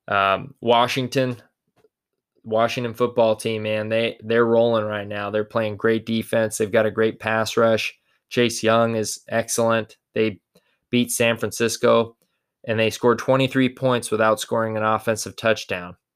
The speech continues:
So take, take for that what you will. They play the Seahawks next. It's gonna be a big test for the Seahawks to see how they can score against that good Washington front. And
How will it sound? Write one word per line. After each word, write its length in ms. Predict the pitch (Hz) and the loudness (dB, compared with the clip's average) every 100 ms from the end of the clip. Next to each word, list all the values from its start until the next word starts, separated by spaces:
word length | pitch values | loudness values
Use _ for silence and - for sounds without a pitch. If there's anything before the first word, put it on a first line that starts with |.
| _ _ _ _ - | _ _ _ _ -14
So 460 | - 104 104 101 - _ _ _ _ _ _ _ _ - | -2 -2 0 -6 -10 _ _ _ _ _ _ _ _ 0
take, 500 | 131 123 - - - _ _ | 2 2 -4 -20 -20 _ _
take 240 | 139 135 | 2 2
for 100 | 135 | 2
that 260 | 120 127 123 | 2 4 4
what 140 | 117 | 4
you 120 | 117 113 | 2 2
will. 500 | 123 123 113 107 _ | 4 6 4 2 _
They 120 | 113 | -4
play 180 | 110 127 | 0 0
the 60 | 117 | 0
Seahawks 600 | - 127 120 117 - - | -2 0 0 0 -4 -6
next. 520 | 113 117 - - - | -4 -4 -8 -16 -18
It's 100 | - | -12
gonna 140 | 117 | -8
be 140 | 110 110 | -4 -4
a 40 | |
big 280 | 101 117 113 | 0 -2 -2
test 320 | 117 117 113 | -4 -4 -4
for 80 | 113 | -8
the 80 | 104 | -8
Seahawks 500 | - 123 120 120 - | -8 -2 -2 -2 -6
to 80 | 107 | -12
see 220 | - 113 | -10 -4
how 120 | 107 | -2
they 200 | 107 113 | -2 -2
can 160 | 123 117 | -4 -10
score 520 | - 123 120 117 113 _ _ _ - | -6 -2 0 0 -4 _ _ _ -4
against 340 | 110 113 107 | -2 -2 -2
that 200 | 107 104 | -2 0
good 320 | 107 113 113 - _ _ _ | 2 2 2 -4 _ _ _
Washington 600 | - 110 110 - 110 107 | -2 2 2 0 -4 -6
front. 440 | 104 - 113 113 - _ _ _ _ _ _ _ | -4 -2 -2 -4 -10 _ _ _ _ _ _ _
And 520 | - 123 123 127 120 | 0 2 4 2 0